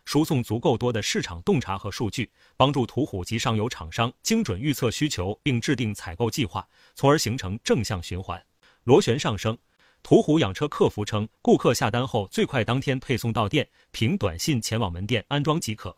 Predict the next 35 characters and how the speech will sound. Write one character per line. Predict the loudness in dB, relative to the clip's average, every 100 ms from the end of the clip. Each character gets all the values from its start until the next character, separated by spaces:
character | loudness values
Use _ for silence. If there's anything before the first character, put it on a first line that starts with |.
| _ _ _ _
可 | 4
以 | 6
看 | 6 0
出， | -2 -2
途 | 2 2
虎 | 4 4
养 | 2 0
车 | 0 0 -2
已 | -2
经 | 0
从 | -2 -2
单 | 0 0
纯 | -2 -2
的 | -2
轮 | -4
胎 | -4 -4
销 | 0 0
售 | 0 -6 _ _
延 | 0
伸 | 2 0
至 | 0 0
设 | 0 0
计、 | -2 -8 _
生 | 0 0
产、 | 0 -6 -12 _
制 | 0 2
造、 | 0 -4 _
运 | 0 0
输、 | 0 -2 -2
仓 | -2 -2
储、 | -2 -12 _
配 | -2 0
送、 | -2 -6 _
安 | -2 2
装、 | 0